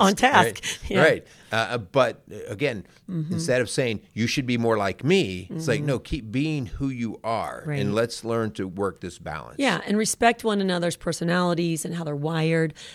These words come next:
Speaker 1: But also, hun, and you did this so well early on, and it was really hard for me 'cause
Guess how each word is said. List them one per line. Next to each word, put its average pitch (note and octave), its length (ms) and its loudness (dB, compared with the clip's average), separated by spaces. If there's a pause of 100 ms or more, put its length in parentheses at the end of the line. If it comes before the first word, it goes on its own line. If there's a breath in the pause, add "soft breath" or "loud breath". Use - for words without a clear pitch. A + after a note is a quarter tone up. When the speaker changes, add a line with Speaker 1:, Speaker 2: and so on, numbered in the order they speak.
Speaker 1:
But A#3+ 160 -4
also, B3+ 420 4
hun, E3+ 380 0 (100)
and F3 320 2
you B3 140 4
did G3+ 240 2
this F3+ 200 2
so F3+ 160 0
well D#3+ 380 2
early D#3 240 0
on, D3+ 260 0
and D3 160 -4
it D3 160 -2
was D3 140 -6
really F3+ 240 0
hard F3+ 240 0
for D#3+ 140 -4
me D3+ 100 -2
'cause D3 240 -10